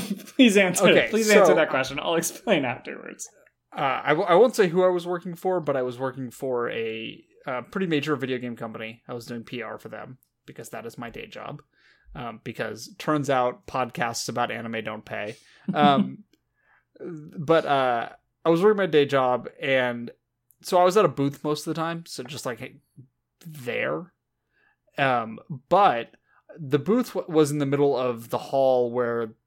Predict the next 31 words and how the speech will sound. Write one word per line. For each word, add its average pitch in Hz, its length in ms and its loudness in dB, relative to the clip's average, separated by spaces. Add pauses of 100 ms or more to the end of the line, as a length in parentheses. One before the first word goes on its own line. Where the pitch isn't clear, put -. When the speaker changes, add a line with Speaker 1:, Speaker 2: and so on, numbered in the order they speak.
(140)
Speaker 2:
people 131 480 -4
sell 110 640 -10
shit. - 560 -14 (720)
Not 175 300 4
like, 175 520 -2 (1120)
not 202 160 4
like 190 180 4
Artist 139 320 0
Alley 123 220 -4
shit. 139 200 -2
Like, 127 140 -4
there 139 100 -2
wasn't 160 280 -4 (400)
art. 135 400 -2 (520)
It 160 60 -6
was 139 140 -2
just, 139 140 -6
Speaker 1:
Uh-huh. 147 100 -4
Speaker 2:
like, 117 260 -8 (1080)
I, 151 200 2
I 143 120 4
had 151 180 2
a 139 80 2
direct 151 440 0
view 143 500 0
to 123 680 -6
where 135 180 -2
the 123 120 -6
Gundams 123 540 -4
got 127 200 -6
sold, 127 520 -6